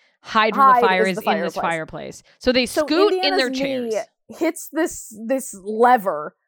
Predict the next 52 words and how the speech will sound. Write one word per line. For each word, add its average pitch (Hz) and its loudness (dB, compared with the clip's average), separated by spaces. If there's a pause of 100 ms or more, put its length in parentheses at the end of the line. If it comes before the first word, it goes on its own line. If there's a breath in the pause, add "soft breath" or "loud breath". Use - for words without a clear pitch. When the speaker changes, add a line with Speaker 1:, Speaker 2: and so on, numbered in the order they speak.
(220 soft breath)
Speaker 2:
and 269 4
then 285 6
all 302 6
of 392 -4
a 440 4
sudden 359 -2
the 320 2
wall 262 2
turns, 196 -2
and 247 -2
the, 247 4
the 220 0
whole 359 6
fireplace 302 2
turns, 320 -2 (300)
and 302 4
now 349 6
they're 415 -2
in 320 -4
this 277 -4
secret 427 -2
lair. 262 2
It's 269 0
a 294 6
Nazi 427 2
lair. 160 -4
Speaker 1:
It's 294 0
another, 339 4
like, 370 2
Nazi 277 2
war 320 4
room, 247 2 (180 loud breath)
but 262 4
nobody 320 4
notices. 277 0
They're 269 4
all 302 6
happen 247 2
to 285 -2
be 285 -2
facing 262 -4
the 247 0
other 226 -2
direction, 208 -2
and 240 -2
they've 214 -2
got, 202 2
like, 202 2
headphones. 196 0
They're 208 2
doing, 233 0
like, 208 -2